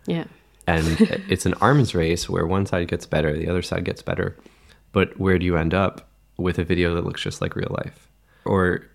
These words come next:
Speaker 2: maybe, to put it more accurately, with a video or a chatbot that is within the bounds of what real life could look like.
Speaker 1: Mm. Mm.
Speaker 2: 'Cause, 'cause already real people get caught in captchas all the time 'cause they can't <laughs> figure out how to fill the captcha.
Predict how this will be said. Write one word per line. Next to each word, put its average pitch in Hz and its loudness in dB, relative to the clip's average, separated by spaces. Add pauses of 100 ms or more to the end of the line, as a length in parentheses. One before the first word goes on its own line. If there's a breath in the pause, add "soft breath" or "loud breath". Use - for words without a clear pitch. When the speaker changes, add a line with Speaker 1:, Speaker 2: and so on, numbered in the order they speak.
(120)
Speaker 2:
maybe, 92 4
to 90 0
put 92 0
it - -4
more 85 0
accurately, 90 0
with 85 -2
a 85 0
video 85 0
or 85 -4
a 85 -2
chatbot 80 -2 (480 soft breath)
that 82 0
is 82 -2
within 92 2
the 82 0
bounds 82 0
of 85 -10
what 90 -4
real 90 -2
life 95 -6
could 95 -12
look - -10
like. - -8 (220)
Speaker 1:
Mm. 185 -4 (520 loud breath)
Mm. 180 -2
Speaker 2:
'Cause, 90 6 (100)
'cause 101 6
already 92 4
real 95 2
people 87 -2
get - 0
caught - 2
in 80 -4 (300)
captchas - -2
all - 2
the 92 0
time - -2
'cause - 0
they 98 -2
can't 98 2
<laughs> - 4
figure 107 10
out - 0
how 117 0
to 92 -4 (640 loud breath)
fill 107 6
the 92 4
captcha. 92 0